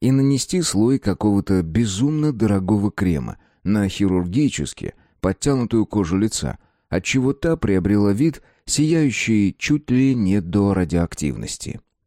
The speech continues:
«Отличный получился вечер. Ты хорошо поработала», — сказал он. Хотя еду она заказала в ресторане и официантов наняла там же, так что работать ей особо не пришлось. Да и платил за всё он.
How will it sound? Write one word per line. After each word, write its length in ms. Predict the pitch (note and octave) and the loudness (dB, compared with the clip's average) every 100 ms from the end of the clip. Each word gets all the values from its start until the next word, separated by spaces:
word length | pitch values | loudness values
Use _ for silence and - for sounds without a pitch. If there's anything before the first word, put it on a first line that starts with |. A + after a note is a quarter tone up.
| _ | _
«Отличный 720 | F#2+ G2+ A#2 D#3 - D3+ D#3+ | -4 0 0 0 0 -2 0
получился 600 | A2 A2 G#2+ G#2+ G#2 G2 | 2 0 2 0 0 0
вечер. 600 | G#2+ F2 D2+ - C#2+ C2 - _ _ | 2 0 -2 -4 -6 -8 -14 _ _
Ты 160 | - G2+ | -2 -2
хорошо 580 | - C3+ C#3+ - G2 F#2 | 0 0 0 0 0 0
поработала», — 840 | A2 B2 C3 F#2+ D#2+ E2+ E2+ D#2+ _ _ _ | 0 0 0 0 0 0 0 -2 _ _ _
сказал 500 | - - G2 F#2 E2 | -10 -4 -2 0 0
он. 240 | C#2 B1 G1+ _ _ _ | -2 -4 -12 _ _ _
Хотя 280 | - A#2+ C3 | -6 -2 2
еду 320 | C3+ C#3 D#3 | 2 2 2
она 180 | G#2+ F2+ | 2 0
заказала 500 | D#2+ - E2 E2+ D2 | -2 -4 -2 0 0
в 80 | D2 | -2
ресторане 600 | E2 - A2 D3 C#3 G2+ | -4 -2 0 0 0 0
и 20 | |
официантов 680 | D#2 C3+ - D3 C#3 G#2+ G#2 | -2 -4 -2 -2 -2 -4 0
наняла 340 | G#2+ G#2 G#2 | 0 2 0
там 280 | - A2 G2+ | 0 -2 -2
же, 200 | D2+ - _ _ - | -4 -8 _ _ -4
так 200 | C3 A2+ | -4 -2
что 200 | - A#2+ | 0 2
работать 500 | A#2+ A2 C3+ C#3+ - | 2 2 0 -2 0
ей 140 | B2 | 0
особо 360 | A#2 - E2+ F2 | 0 0 -2 0
не 100 | E2+ | -2
пришлось. 560 | - C#2+ - B1+ - - _ _ _ | -4 -4 -4 -6 -6 -12 _ _ _
Да 140 | F2+ A#2+ | -2 0
и 100 | B2+ | 2
платил 520 | A#2+ B2 - G#2+ C2 | 2 0 2 0 0
за 200 | D2+ E2 | -2 -4
всё 280 | - E2+ D2 | -2 -2 -2
он. 260 | A#1+ A1 | -4 -10